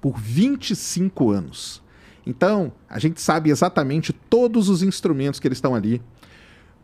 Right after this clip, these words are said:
O James Webb, ele foi construído com todos os equipamentos dele para observar no infravermelho.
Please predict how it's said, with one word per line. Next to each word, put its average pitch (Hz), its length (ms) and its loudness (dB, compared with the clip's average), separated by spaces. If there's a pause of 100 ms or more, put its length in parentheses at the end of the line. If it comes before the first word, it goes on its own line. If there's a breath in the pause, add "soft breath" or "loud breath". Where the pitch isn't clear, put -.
(100)
O 208 160 0
James 220 440 2
Webb, 131 500 2 (200)
ele 151 180 2
foi 185 200 0
construído 202 920 0
com 160 240 0
todos 220 500 0
os 196 140 0
equipamentos 151 760 -2
dele 135 320 2
para 165 340 0
observar 151 560 0
no 165 300 2
infravermelho. 165 1120 2